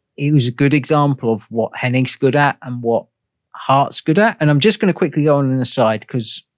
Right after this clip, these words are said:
previously I've been very critical of Brett because, like,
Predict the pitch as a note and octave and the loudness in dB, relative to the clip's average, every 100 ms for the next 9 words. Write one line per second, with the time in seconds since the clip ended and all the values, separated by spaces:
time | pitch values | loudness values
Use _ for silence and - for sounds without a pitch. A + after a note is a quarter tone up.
0 | _ _ - D#3 D3+ D3 - A2+ A2+ A#2 | _ _ 2 4 6 4 2 -2 0 -4
1 | A2+ C3+ C3 B2 - E3+ - A#2 G#2+ G2 | 0 0 2 0 -2 -2 -2 -4 -6 -8
2 | _ _ _ - B2 A#2+ - _ B2 - | _ _ _ -2 0 2 0 _ -8 -4
3 | A#2+ A2+ A2 A2 G#2 - A#2+ A2+ | -4 -2 -4 -2 -2 -2 -4 -10